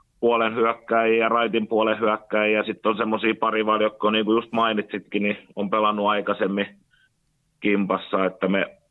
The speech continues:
ollaan rakennusvaiheessa tosi paljon Niskasen, Mikan ja O P:n kanssa, niin, tota, mietitty just sitä kautta, että tietynlaiset,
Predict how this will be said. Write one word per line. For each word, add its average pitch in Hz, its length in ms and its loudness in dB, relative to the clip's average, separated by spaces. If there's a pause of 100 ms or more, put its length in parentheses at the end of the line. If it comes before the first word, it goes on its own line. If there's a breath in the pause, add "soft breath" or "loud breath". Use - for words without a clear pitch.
(480 soft breath)
ollaan 110 260 4
rakennusvaiheessa 117 880 0
tosi 117 240 2
paljon 113 480 0 (100)
Niskasen, 110 560 -2 (140)
Mikan 113 400 0
ja 110 120 0
O 113 180 2
P:n 110 240 0
kanssa, 113 360 -2
niin, 110 160 0
tota, 113 420 0 (300)
mietitty 113 540 0
just 110 240 2
sitä 104 220 0
kautta, 98 440 -2
että 101 140 -6
tietynlaiset, 104 600 0